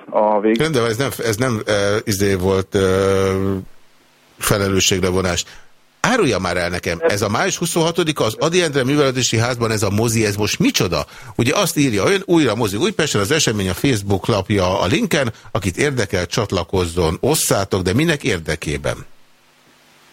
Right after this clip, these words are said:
Speaker 1: Hát annak érdekében, hogy Újpesten korábban négy mozi is volt, három fedett, egy kertmozi, ebből, eh, most, eh, mostanra már egy sincs, ugye kilencvenes évek végén,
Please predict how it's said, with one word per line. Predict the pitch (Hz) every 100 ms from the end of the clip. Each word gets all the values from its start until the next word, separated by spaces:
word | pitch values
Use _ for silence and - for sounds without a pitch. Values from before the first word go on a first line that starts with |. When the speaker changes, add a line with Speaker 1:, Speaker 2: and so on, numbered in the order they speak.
| - - -
Speaker 1:
Hát | -
annak | 196 156 127
érdekében, | 135 143 156
hogy | 147 151
Újpesten | 156 127 120 123
korábban | 131 120 117 123
négy | 120 98
mozi | 101 104 113
is | 135 -
volt, | 143
három | 131 123 98 92
fedett, | 117 101 92
egy | - 92 -
kertmozi, | 98 113 147 139 147 131
ebből, | 120 120 117 117 117 110 110
eh, | 107 101
most, | - 113 107 -
eh, | 104 101
mostanra | 104 104 - 90 85 98
már | 101 95
egy | 90 90
sincs, | 107 123
ugye | 113 98
kilencvenes | - 104 92 95 87 -
évek | 95 92 -
végén, | 98 95 92 92